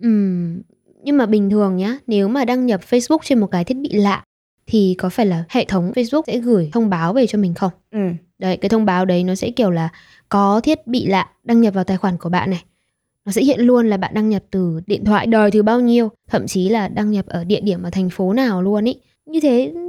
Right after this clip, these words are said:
Speaker 1: thì biết đâu người chủ Facebook người ta thấy nghi ngờ, xong rồi người ta tìm ra được thì sao?
Speaker 2: Anh Minh bảo là cứ yên tâm, không có thông báo nào đến người ta đâu. Hay kể cả chính chủ có đổi mật khẩu nhá, thì mình vẫn vào được như bình thường cơ mà.
Speaker 1: Ừ.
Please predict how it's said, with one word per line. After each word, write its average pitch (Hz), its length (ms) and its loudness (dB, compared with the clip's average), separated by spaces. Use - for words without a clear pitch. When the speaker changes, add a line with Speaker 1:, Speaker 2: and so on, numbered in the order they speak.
Speaker 1:
thì 294 100 -4
biết 311 120 0
đâu 302 260 0
người 262 320 2
chủ 190 280 0
Facebook 302 300 -2
người 254 160 -2
ta 254 160 -4
thấy 226 260 -4
nghi 277 240 -2
ngờ, 226 460 2
xong 254 180 -4
rồi 220 160 -4
người 214 140 -6
ta 247 260 -6
tìm 220 260 2
ra 240 220 2
được 254 100 -2
thì 220 120 -2
sao? 220 160 0
Speaker 2:
Anh 240 160 0
Minh 240 140 2
bảo 190 140 2
là 160 160 -2
cứ 240 80 0
yên 262 180 -2
tâm, 269 220 4
không 311 260 -6
có 214 100 2
thông 240 180 0
báo 190 160 2
nào 208 120 2
đến 180 140 2
người 202 100 0
ta 196 180 0
đâu. 202 240 0
Hay 294 260 0
kể 247 260 2
cả 175 140 -2
chính 180 200 -4
chủ 247 160 2
có 165 120 -4
đổi 196 120 2
mật 165 200 -2
khẩu 147 160 -6
nhá, 220 200 0
thì 185 100 0
mình 180 120 4
vẫn 233 140 -4
vào 277 140 2
được 196 120 -2
như 214 100 2
bình 185 140 2
thường 180 220 2
cơ 196 80 -2
mà. 175 180 0
Speaker 1:
Ừ. 269 360 4